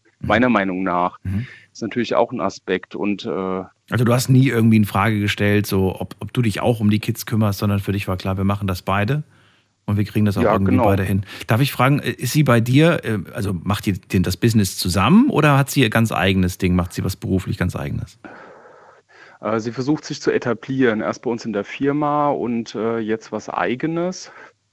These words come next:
Speaker 2: was hochzuziehen auch, was viel Zeit kostet. Und, äh, da die Kinder jetzt alle auch Schule und Kindergarten gehen, haben wir die Zeit auch ein bisschen mehr. Das war zwischendrin sehr anstrengend gewesen, wo wir uns auch die Elternzeit geteilt haben, ähm, um da überhaupt,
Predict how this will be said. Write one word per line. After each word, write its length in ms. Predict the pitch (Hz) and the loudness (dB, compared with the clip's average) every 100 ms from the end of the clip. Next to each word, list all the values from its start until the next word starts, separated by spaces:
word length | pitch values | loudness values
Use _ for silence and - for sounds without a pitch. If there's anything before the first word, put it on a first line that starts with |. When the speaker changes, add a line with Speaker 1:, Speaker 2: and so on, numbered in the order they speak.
| _ _ _ _ _ _ _ _ - | _ _ _ _ _ _ _ _ -8
Speaker 2:
was 200 | 113 - | -4 -2
hochzuziehen 680 | 135 - 160 - - 151 156 | -2 -2 -10 -10 -8 -6 -2
auch, 220 | 107 - | -2 -4
was 140 | 123 | -8
viel 180 | - 131 | -6 -6
Zeit 300 | - 127 135 | -2 -2 -2
kostet. 720 | - 156 - 156 151 151 - | -2 -4 -2 0 0 -2 -10
Und, 720 | 120 117 120 120 - - - 101 | -10 -6 -4 -6 -8 -16 -10 -4
äh, 220 | 110 113 | -2 -2
da 100 | 117 | -2
die 60 | 113 | -4
Kinder 280 | 143 139 | 0 4
jetzt 160 | 127 113 | 4 2
alle 300 | - 120 135 | 0 2 4
auch 240 | 110 120 - | 4 2 -2
Schule 320 | - 143 135 | -6 0 0
und 100 | 117 | 0
Kindergarten 680 | 147 147 143 135 131 135 120 | -2 0 0 0 -2 -2 -6
gehen, 320 | 123 131 113 | -2 -4 -2
haben 220 | 110 127 | -2 0
wir 80 | 120 | 0
die 160 | 104 98 | 0 -4
Zeit 460 | - - 101 107 | -8 -8 -6 -4
auch 260 | - 98 - | -2 -4 -4
ein 120 | 104 | -8
bisschen 520 | 104 - - 107 104 | -10 -14 -12 -10 -8
mehr. 400 | 104 101 107 110 | -4 -4 -2 -2
Das 200 | 104 98 | -2 -4
war 100 | 117 | -4
zwischendrin 440 | 117 117 - - 107 | -4 -4 -8 -6 -2
sehr 200 | 110 87 | 0 2
anstrengend 460 | 123 - 143 139 | 0 -2 0 2
gewesen, 460 | 139 120 131 139 151 - - - - - | 0 0 2 2 -2 -8 -20 -16 -18 -10
wo 180 | 113 107 | -6 -2
wir 120 | 110 | 0
uns 160 | 110 - | 0 0
auch 100 | 113 | 0
die 100 | 127 | 0
Elternzeit 480 | 107 135 120 127 - | 2 0 0 -2 -2
geteilt 480 | 120 - 110 127 | -4 0 2 2
haben, 500 | 120 123 123 127 131 | -2 -2 -2 0 -2
ähm, 480 | - 110 113 117 113 | -2 -4 -2 -4 -4
um 180 | - 110 | -6 -6
da 200 | 110 107 | -4 -4
überhaupt, 880 | 107 110 98 110 113 117 - - - | -2 -2 -2 0 0 0 -4 -18 -18